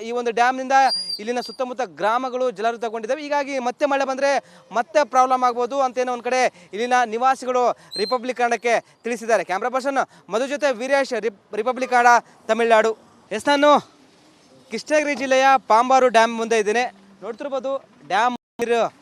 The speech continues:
ಯಾವ ರೀತಿ ಹೊರಗಡೆ ಬರ್ತಿದೆ ಅಂದ್ರೆ, ಯಾಕಂದ್ರೆ ಸಾಕಷ್ಟು ಡ್ಯಾಮ್ ಈಗ ತುಂಬಿ ಹೋಗಿದೆ, ಹೀಗಾಗಿ ಆ ನೀರು ಹೊರಗಡೆ ಬಿಡುತ್ತಿದ್ದಾರೆ. ಇಲ್ಲಿ ಸುತ್ತಮುತ್ತ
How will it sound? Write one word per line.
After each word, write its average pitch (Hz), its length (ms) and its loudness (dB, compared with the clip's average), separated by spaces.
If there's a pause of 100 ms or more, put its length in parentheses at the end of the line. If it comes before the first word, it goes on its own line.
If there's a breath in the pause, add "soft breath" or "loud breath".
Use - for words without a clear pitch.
(300)
ಯಾವ 202 220 4
ರೀತಿ 220 200 -4
ಹೊರಗಡೆ 208 500 0 (340)
ಬರ್ತಿದೆ 180 200 -8
ಅಂದ್ರೆ, 214 160 -4
ಯಾಕಂದ್ರೆ 240 300 -4
ಸಾಕಷ್ಟು 240 560 -6 (320 soft breath)
ಡ್ಯಾಮ್ 220 260 -2
ಈಗ 240 80 -8
ತುಂಬಿ 240 280 -8
ಹೋಗಿದೆ, 233 280 -2
ಹೀಗಾಗಿ 254 600 -4 (420 soft breath)
ಆ 202 160 -2
ನೀರು 240 280 -6
ಹೊರಗಡೆ 220 360 -2
ಬಿಡುತ್ತಿದ್ದಾರೆ. 208 440 -8
ಇಲ್ಲಿ 240 220 -10
ಸುತ್ತಮುತ್ತ 247 400 -10